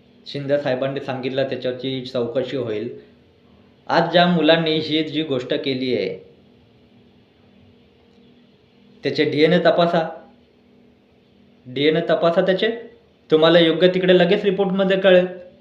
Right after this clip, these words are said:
रिपोर्टमध्ये तो दोषी आढळला, त्याला लगेच तिकडे गोळ्या घालून मारा, नाहीतर त्या भोसडीच्याला फाशीची शिक्षा सुनावा.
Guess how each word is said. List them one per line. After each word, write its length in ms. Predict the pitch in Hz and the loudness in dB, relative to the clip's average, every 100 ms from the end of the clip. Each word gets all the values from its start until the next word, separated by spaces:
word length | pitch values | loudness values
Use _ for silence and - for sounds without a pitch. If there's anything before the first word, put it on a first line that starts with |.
| 127 | -6
रिपोर्टमध्ये 640 | 139 170 170 170 170 175 175 | -2 2 2 2 2 2 0
तो 100 | 170 | 0
दोषी 260 | 156 - | 0 4
आढळला, 320 | 175 170 180 | 2 4 2
त्याला 200 | 180 165 | 2 4
लगेच 340 | 170 160 190 202 | 4 4 2 -2
तिकडे 200 | 185 196 | -2 -2
गोळ्या 300 | 180 175 190 | 2 4 6
घालून 240 | 127 151 | 4 2
मारा, 260 | 180 180 190 | 2 2 4
नाहीतर 220 | 180 180 | 2 0
त्या 120 | 180 | 0
भोसडीच्याला 520 | 175 123 151 170 185 | 0 -2 -4 2 2
फाशीची 400 | 180 147 180 180 | 2 0 0 -2
शिक्षा 340 | 190 160 - 180 | -4 -6 -4 -4
सुनावा. 400 | 185 190 190 | -2 0 0